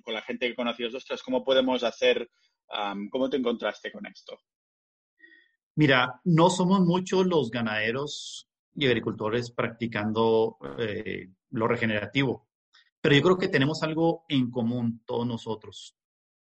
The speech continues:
Speaker 2: Amamos la naturaleza y la vida. Eso es algo que tú vas a encontrar en personas que hables, eh, que practiquen la ganadería y agricultura regenerativa.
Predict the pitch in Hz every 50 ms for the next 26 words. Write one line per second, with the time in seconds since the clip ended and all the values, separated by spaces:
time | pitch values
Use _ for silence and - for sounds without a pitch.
0 | _ _ _ _ _ _ _ _ _ - 113 110 113 120 123 135 147 151 147 139
1 | - - 120 113 110 113 123 135 131 - 170 170 170 165 120 107 107 104 104 101
2 | 98 90 - _ _ _ _ _ _ _ _ _ _ _ _ _ _ _ _ _
3 | _ _ - 120 110 - - 135 123 127 - - - - 143 135 127 123 117 127
4 | 123 123 120 117 - - - 143 123 131 131 131 - 139 135 127 127 113 110 110
5 | 123 135 139 139 - - _ - 127 113 - - 117 - - - 107 104 110 120
6 | 120 120 - _ - 123 110 107 107 113 120 117 120 - - - - - 131 117
7 | 110 104 101 101 101 98 101 98 - 113 98 113 107 104 113 117 117 123 123 120
8 | 120 113 110 104 101 101 101 98 107 107 113 113 113 113 110 110 113 - - _
9 | 107 104 110 107 107 - 107 101 95 - - 110 101 95